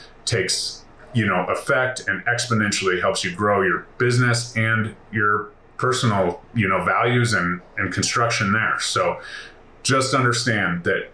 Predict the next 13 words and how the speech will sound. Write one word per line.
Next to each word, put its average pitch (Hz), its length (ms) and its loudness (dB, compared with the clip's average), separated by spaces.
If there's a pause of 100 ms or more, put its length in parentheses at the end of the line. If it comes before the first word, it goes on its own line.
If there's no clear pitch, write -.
winning 120 380 2
is 113 160 2
great 127 460 2 (240)
and 98 120 0
you 101 80 2
show 117 300 4
up 117 100 2
and 117 80 2
you 104 80 2
perform. 123 640 0 (100)
Losing 117 480 2
can 120 360 2
be 107 180 2